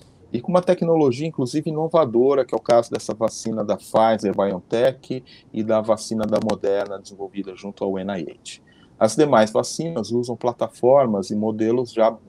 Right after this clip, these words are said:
mais consolidados, tradicionais, mas também têm que se mostrar muito seguras e eficazes. Então, primeiro, é comemorar que tem vacina.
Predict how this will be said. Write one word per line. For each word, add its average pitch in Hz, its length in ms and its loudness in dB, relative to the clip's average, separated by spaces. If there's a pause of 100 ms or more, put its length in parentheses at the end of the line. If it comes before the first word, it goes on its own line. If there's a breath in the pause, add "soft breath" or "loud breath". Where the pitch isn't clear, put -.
mais 104 380 0
consolidados, 98 680 -4
tradicionais, 101 600 -4
mas 127 240 -8
também 127 480 -2 (420 soft breath)
têm 120 100 2
que 110 120 -8
se - 100 -4
mostrar 113 380 2
muito 107 240 -4
seguras 110 520 0
e - 40 -8
eficazes. - 600 -10
Então, 160 140 2
primeiro, 170 560 4
é 139 80 0
comemorar 202 580 4
que - 120 -10
tem 226 80 -4
vacina. - 520 -8